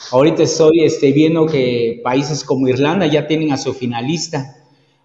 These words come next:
Australia, Alemania, creo apenas acabaron, no sé, hora. Entonces, hay países, le falta Austria, todavía que completen, ¿no?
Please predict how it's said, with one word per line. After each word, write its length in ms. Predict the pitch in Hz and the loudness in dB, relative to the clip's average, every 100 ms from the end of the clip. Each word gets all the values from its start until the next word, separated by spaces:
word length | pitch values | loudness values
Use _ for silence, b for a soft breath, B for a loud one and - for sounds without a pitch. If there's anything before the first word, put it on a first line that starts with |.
| - | -2
Australia, 920 | 123 123 - 151 156 160 160 151 143 | 0 0 2 4 6 6 4 4 2
Alemania, 720 | - 131 127 131 147 165 156 | 0 0 2 2 2 2 0
creo 140 | - 151 | 2 0
apenas 380 | - 156 143 135 | 2 0 0 -4
acabaron, 920 | - 123 131 139 135 127 120 113 110 | -6 -2 0 0 0 -2 -6 -14 -18
no 80 | 127 | -12
sé, 220 | - 131 | -4 -2
hora. 300 | 135 151 139 | 0 -2 -4
Entonces, 320 | 143 143 - | -8 -8 -6
hay 140 | 147 147 | -6 -4
países, 520 | 131 131 147 135 131 | -4 -2 -4 -6 -12
le 80 | 123 | -12
falta 300 | 131 131 127 | -10 -2 2
Austria, 800 | 135 147 - 143 120 117 113 - | 2 0 -4 -4 -2 -2 -2 -6
todavía 220 | 135 139 | -4 -4
que 160 | 139 117 | -4 -8
completen, 480 | 117 120 139 139 127 | -10 -6 -6 -4 -6
¿no? 160 | 170 | -8